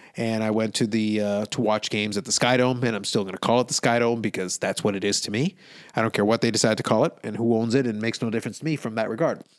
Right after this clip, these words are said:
And I watched teams that in the early nineteen nineties slowly worked their way up. They had been, they had already been building a, a contender since the mid eighties.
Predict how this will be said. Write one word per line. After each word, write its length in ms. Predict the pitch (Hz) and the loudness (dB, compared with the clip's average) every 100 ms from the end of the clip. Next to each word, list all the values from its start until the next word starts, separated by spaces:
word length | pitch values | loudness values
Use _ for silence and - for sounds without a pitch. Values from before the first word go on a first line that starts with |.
| _ _ 135 | _ _ -2
And 120 | 135 | 2
I 40 | |
watched 600 | 135 190 - - - - | 4 4 2 -4 -8 -2
teams 440 | - 196 120 85 - - _ - | 2 4 2 -4 -8 -12 _ -2
that 260 | 143 123 - | 2 2 2
in 160 | 139 | -2
the 140 | 131 127 | 2 4
early 180 | 156 156 | 4 4
nineteen 340 | 151 143 143 | 2 2 2
nineties 480 | 135 139 110 80 - | 2 2 0 -4 -6
slowly 560 | - - - 131 139 139 | -4 -2 2 4 6 4
worked 280 | 131 139 - | 4 2 2
their 100 | 123 | 2
way 240 | 120 123 | 4 2
up. 260 | 127 117 - - - | 2 0 -4 -14 -2
They 100 | 127 | 0
had 140 | 123 | 2
been, 200 | 117 135 131 | 2 0 0
they 160 | 127 131 | 4 6
had 140 | 135 | 6
already 240 | 135 135 | 6 4
been 180 | 123 123 | 2 2
building 380 | 117 139 131 110 | 4 4 4 2
a, 100 | 104 107 | -2 -2
a 80 | |
contender 540 | - 120 156 165 101 95 | -2 0 2 2 0 -2
since 260 | - 120 | -4 -2
the 60 | 131 | 0
mid 220 | 131 131 | 2 4
eighties. 520 | 143 131 98 82 - | 4 2 0 -4 -8